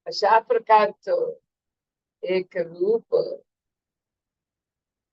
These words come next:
प्रत्येकाच्या मनामध्ये आहे, जे त्याला सगळ्या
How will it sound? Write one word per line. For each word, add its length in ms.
प्रत्येकाच्या 1000
मनामध्ये 600
आहे, 540
जे 280
त्याला 500
सगळ्या 340